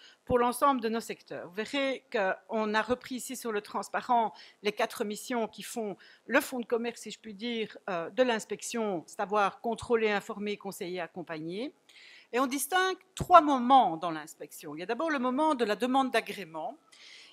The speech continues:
Il y a un moment préalable qui n'existe ici, pas ici sur le transparent, parce que c'est le moment de la programmation que connaissent bien notamment le secteur des maisons de repos, le secteur des hôpitaux. C'est autre chose, la programmation. Il n'y a rien à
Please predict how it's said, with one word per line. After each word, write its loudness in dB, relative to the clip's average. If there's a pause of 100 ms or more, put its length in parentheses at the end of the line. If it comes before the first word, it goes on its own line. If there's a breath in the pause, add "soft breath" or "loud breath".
(100)
Il 2
y 10
a 8
un 0
moment 4
préalable 6
qui -4
n'existe -2
ici, -6
pas 2
ici -2
sur 0
le 4
transparent, 0
parce -4
que -8
c'est -4
le -6
moment -2
de -8
la -2
programmation -4
que -10
connaissent -6
bien -2
notamment -4
le -4
secteur -4
des -6
maisons -4
de -10
repos, -6
le -14
secteur -8
des -6
hôpitaux. -14 (480 loud breath)
C'est -6
autre -2
chose, -4
la -12
programmation. -8
Il -8
n'y 0
a 0
rien 0
à -4